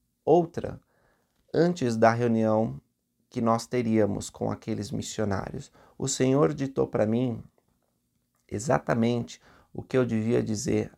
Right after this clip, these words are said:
àqueles missionários, especificamente aquela dupla. Então, eu escrevi sete recomendações sobre como evitar essas situações ou, se elas acontecerem, como agir.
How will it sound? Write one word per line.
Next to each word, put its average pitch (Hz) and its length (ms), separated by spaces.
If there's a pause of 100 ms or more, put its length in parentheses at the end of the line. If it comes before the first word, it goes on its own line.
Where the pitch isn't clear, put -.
àqueles 107 400
missionários, 110 680 (140)
especificamente 117 800
aquela 113 260
dupla. 107 340
Então, 143 140
eu 147 40
escrevi 123 540 (440)
sete 135 580
recomendações 120 1160 (280)
sobre 107 680 (320)
como 190 180
evitar 151 420
essas - 180
situações 131 680
ou, 120 80
se - 180
elas 131 220
acontecerem, 117 880
como 113 420
agir. 104 440